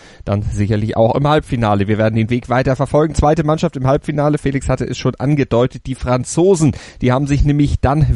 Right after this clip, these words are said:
wieder rehabilitiert. Die hatten ja am Vortag nur null zu null gegen Rumänien gespielt, damit die Tür für die deutsche Mannschaft so ein bisschen wieder aufgemacht.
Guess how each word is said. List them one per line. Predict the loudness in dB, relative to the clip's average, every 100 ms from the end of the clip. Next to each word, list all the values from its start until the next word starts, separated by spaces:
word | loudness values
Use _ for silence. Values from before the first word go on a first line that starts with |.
| 0
wieder | 0 0 0
rehabilitiert. | 0 0 0 0 0 -2 -2 0 0
Die | 0
hatten | -2 0
ja | -2 0
am | -4
Vortag | 0 0 0 -2 0
nur | 0 2
null | 2 0
zu | 0
null | 0 2 0
gegen | 0 0
Rumänien | 2 2 2 2 2
gespielt, | 2 0 0 0
damit | 0 -2
die | -6
Tür | -2 -2
für | 0 -2
die |
deutsche | 0 0 0
Mannschaft | -2 -2 -2
so | -4
ein | -2
bisschen | -2 0 -2
wieder | -2 -2
aufgemacht. | 0 -2 -2 -4 -4